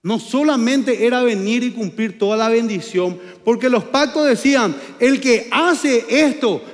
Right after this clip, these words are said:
va a ser bendito y va a tener vida eterna". Jesús podía tener vida eterna nomás si él ya cumplía toda la ley, pero él vino para expiar los pecados del pueblo.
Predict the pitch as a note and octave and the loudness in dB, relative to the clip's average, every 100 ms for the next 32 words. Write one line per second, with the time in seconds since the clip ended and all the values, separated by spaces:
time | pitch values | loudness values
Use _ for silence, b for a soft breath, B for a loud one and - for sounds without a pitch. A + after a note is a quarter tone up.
0 | - A3 G#3 A#3 A3+ A3+ F3 G3+ C4 B3+ | -4 -4 0 0 2 0 0 0 0 0
1 | G3+ G#3 G#3 G3 E3+ F#3 F3 - D3+ C#3+ | -2 0 0 0 0 0 -2 -2 -4 -4
2 | - - - - _ _ _ _ _ _ | -8 -14 -20 -20 _ _ _ _ _ _
3 | _ _ _ _ _ _ _ _ _ - | _ _ _ _ _ _ _ _ _ -12
4 | D3 E3+ F3+ G3+ G#3 G#3+ G#3+ A3 A3 - | -6 -4 0 0 0 -2 -2 0 -2 -2
5 | G3+ A#3 A3 G#3+ A3 F#3+ G3+ G#3 G3+ F#3+ | -2 -2 -4 -6 -4 -4 -2 -2 -4 -6
6 | - - - G3+ D#3 F#3 F#3 F3 F3 F3 | -12 -20 -12 -10 -4 -4 -2 -4 -4 -4
7 | D3+ B2+ A2+ - - _ _ _ _ D3+ | -4 -6 -10 -20 -20 _ _ _ _ -10
8 | C#3 C3+ E3 C#3 D3 D3 C3 G#2+ - _ | -8 -6 -6 -8 -8 -8 -10 -14 -20 _
9 | _ _ _ - C#3 C#3 C3 D3+ B2+ B2 | _ _ _ -14 -10 -10 -12 -10 -8 -8
10 | B2 B2+ C3+ - A#2 A#2 A2+ - G#2+ | -10 -12 -14 -14 -16 -16 -16 -20 -20